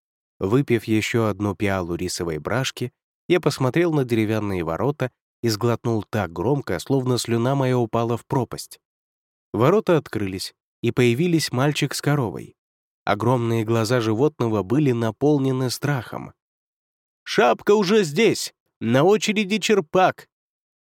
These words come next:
скомандовал аукционист на тайном языке мясников,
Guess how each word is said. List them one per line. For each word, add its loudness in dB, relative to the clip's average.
скомандовал 0
аукционист -4
на 2
тайном 2
языке 0
мясников, -4